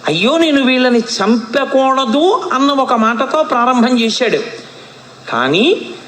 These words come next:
సం-, ఆ అర్జునుడు చంపడం ఎంత ధర్మమో, అలా చంపకపోతే ధర్మం ఎందుకు నిలబడదో?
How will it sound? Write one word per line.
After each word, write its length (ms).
సం-, 480
ఆ 440
అర్జునుడు 540
చంపడం 480
ఎంత 240
ధర్మమో, 540
అలా 140
చంపకపోతే 920
ధర్మం 360
ఎందుకు 240
నిలబడదో? 680